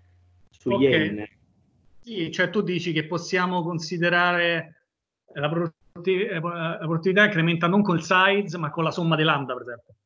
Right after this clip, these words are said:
Speaker 1: Mm.
Speaker 2: Eh, questa è un'altra possibilità che si può fare, questo l'abbiamo visto, eh, però i risultati sono meno puliti e più caotici.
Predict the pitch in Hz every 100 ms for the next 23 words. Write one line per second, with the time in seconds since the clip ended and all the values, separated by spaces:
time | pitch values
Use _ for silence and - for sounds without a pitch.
0 | _ _ _ - - - - - - -
1 | _ - _ - 202 175 170 156 160 160
2 | 160 240 240 180 170 165 165 147 - 139
3 | 139 127 123 165 175 - 139 139 - 135
4 | 165 196 185 156 143 151 156 175 170 156
5 | 147 156 147 165 160 165 147 151 - 165
6 | 143 151 147 165 160 160 160 165 151 139
7 | 147 - 120 113 120 127